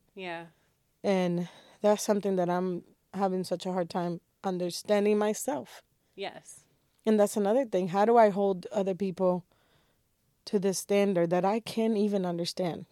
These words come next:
Speaker 2: <laughs>
Speaker 1: Right.
Speaker 2: Does that make sense?
Speaker 1: <laughs> No, it does.
Speaker 2: <laughs>
Speaker 1: It
Speaker 2: Like
Speaker 1: does. Because, like, there are a lot of things that are, uh, that are contradictory, but also at the same time, like,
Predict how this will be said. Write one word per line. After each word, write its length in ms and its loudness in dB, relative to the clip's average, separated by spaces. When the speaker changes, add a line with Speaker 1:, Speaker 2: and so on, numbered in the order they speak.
Speaker 2:
<laughs> 0 -
Speaker 1:
Right. 100 0
Speaker 2:
Does 140 0
that 180 4
make 180 6
sense? 460 2
Speaker 1:
<laughs> 120 -12
No, 180 4
it 80 0
does. 320 0
Speaker 2:
<laughs> 280 0
Speaker 1:
It 60 2
Speaker 2:
Like 100 2
Speaker 1:
does. 600 -4
Because, 320 -6
like, 280 -10
there 180 -2
are 40 -4
a 140 -6
lot 100 -6
of 100 -12
things 220 -14
that 100 -10
are, 160 -10
uh, 120 -8
that 100 -8
are 100 -6
contradictory, 840 -12
but 160 -8
also 340 -8
at 100 -12
the 80 -12
same 320 -12
time, 340 -12
like, 240 -14